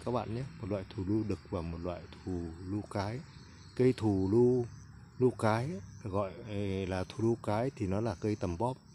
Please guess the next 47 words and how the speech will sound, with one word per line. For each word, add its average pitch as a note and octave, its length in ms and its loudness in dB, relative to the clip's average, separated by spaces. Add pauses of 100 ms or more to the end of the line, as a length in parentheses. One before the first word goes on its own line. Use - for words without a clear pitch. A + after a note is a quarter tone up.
(360)
Còn G2 480 2 (1200)
cây C3+ 180 10
này F2+ 340 4 (100)
gọi G2+ 160 -2
là F2+ 100 -4
cây A2 220 -2
thù F#2 180 -2
lu G2+ 180 2
đực, G2 140 0 (180)
nhưng A2 200 2
mà G#2 60 2
cây A#2+ 200 2
này F#2+ 280 2 (480)
quả G2 340 6
và F2 200 2
cây A#2 260 2
thù G2 140 0
lu A2 200 4 (100)
cái A2 220 2
khác D3 240 -4
nhau B2+ 240 2
các C3 80 0
bạn G#2 180 0
ạ. F2+ 80 -12 (520)
Cây C3 120 4
thù G#2+ 140 4
lu, A#2 140 8 (420)
cây C3+ 100 4
thù A2+ 160 4
lu A#2+ 240 8
cái A#2 320 4
thì B2+ 180 2
quả E2+ 320 4
nó G2 100 0
như B2+ 160 4
cái B2 160 2
lồng G2+ 180 4
đèn F#2 240 4
ấy, F#2+ 80 -4
người G#2+ 200 -2
ta G2+ 120 -2
gọi G2 200 -2
là F2+ 60 -6
cây G#2 200 -4
lồng, F2 360 -2 (120)
lồng F2 160 -4
đèn. F2 220 0